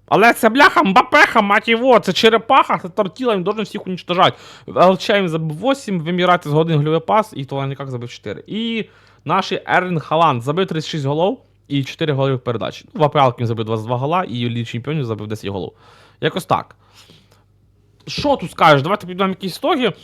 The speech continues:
Е, добре, що я не робив три сезони, а одного сезону хватило. Максимально зрозуміло, що наступний сезон вони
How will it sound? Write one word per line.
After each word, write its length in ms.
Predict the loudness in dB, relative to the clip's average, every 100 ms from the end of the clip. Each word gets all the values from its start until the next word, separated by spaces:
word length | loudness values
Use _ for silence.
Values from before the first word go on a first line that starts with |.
| -20 -20 _
Е, 240 | 4 6 6
добре, 380 | 4 4 4 2
що 140 | 2
я 100 | 2
не 120 | 2
робив 200 | 0 -4
три 140 | -8 -8
сезони, 400 | -4 -2 0 2
а 120 | 0
одного 180 | 0 -4
сезону 320 | -6 -4 -4
хватило. 340 | -4 -6 -6
Максимально 500 | -6 -6 -2 0 0
зрозуміло, 520 | 0 -2 -2 -2 -2
що 140 | -2 -2
наступний 340 | -4 -6 -8
сезон 340 | -8 -6 -4 -4
вони 320 | -4 -4